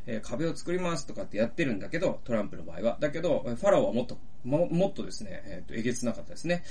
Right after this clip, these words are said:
壁どころかですね、もうイスラエル人はですね、もう、あの、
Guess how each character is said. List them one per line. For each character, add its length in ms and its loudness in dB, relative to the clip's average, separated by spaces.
壁 340 0
ど 120 0
こ 80 -2
ろ 80 -2
か 120 -4
で 100 -6
す 120 -4
ね、 180 2
も 280 -2
う 40 -4
イ 40 -4
ス 100 -4
ラ 140 6
エ 60 4
ル 100 -2
人 200 -4
は 80 -6
で 100 -6
す 100 -6
ね、 160 -4
も 280 -6
う、 40 -6
あ 80 -6
の、 300 -6